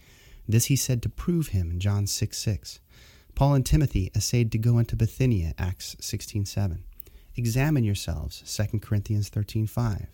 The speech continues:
Here, generally of all situations and circumstances which furnish an occasion for sin,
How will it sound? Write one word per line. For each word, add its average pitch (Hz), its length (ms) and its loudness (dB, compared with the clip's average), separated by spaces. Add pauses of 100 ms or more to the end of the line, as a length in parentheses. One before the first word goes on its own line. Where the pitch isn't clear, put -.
(680)
Here, 123 460 2
generally 131 420 4
of 95 120 2
all 123 260 0
situations 127 800 0
and 104 100 2
circumstances 98 840 0
which 104 240 0
furnish 123 360 2
an 117 80 0
occasion 110 400 2
for - 140 -8
sin, 95 400 -2